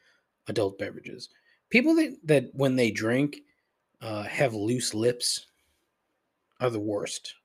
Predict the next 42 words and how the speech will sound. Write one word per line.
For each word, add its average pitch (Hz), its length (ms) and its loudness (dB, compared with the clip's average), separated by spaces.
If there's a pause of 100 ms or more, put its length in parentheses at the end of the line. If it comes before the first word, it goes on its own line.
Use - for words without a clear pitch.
kind 107 200 -2
of 95 100 -8
people 98 380 -6
to 107 100 -12
be 101 80 -4
drinking 95 400 -10
with. - 240 -16 (1120)
'Cause 131 180 -2
you 196 100 8
know 214 260 4
that - 260 -4
something's 160 340 2
gonna 135 180 0
come 131 160 -6
out 120 160 -4
of 110 40 -4
their 110 100 -4
mouth 110 260 -4
that - 180 -8
you 101 120 -12 (400)
are 98 100 -10
just 104 280 -4
not 107 440 -6 (1800)
re-, 120 160 2
not, 190 320 4
I 190 100 10
shouldn't 220 280 4
say 156 180 4
ready 110 400 0
for, 175 360 4
'cause 135 160 -2
that's 127 200 -2
not 131 160 -2
the 113 100 -4
right 110 340 -2
word, 147 400 2
but 107 240 -2
that 98 200 -8
you 107 60 -8
don't 107 320 0
wanna 98 180 -8
hear. - 340 -12